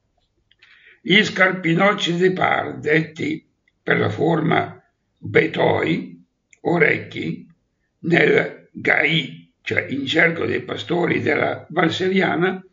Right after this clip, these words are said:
sono una sorta di tortelli sostanzialmente vegetariani di leggera pasta all'uovo con burro e latte, piegati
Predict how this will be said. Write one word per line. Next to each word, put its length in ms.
sono 380
una 220
sorta 480
di 320
tortelli 800
sostanzialmente 1040
vegetariani 1300
di 200
leggera 560
pasta 420
all'uovo 800
con 260
burro 360
e 60
latte, 580
piegati 1000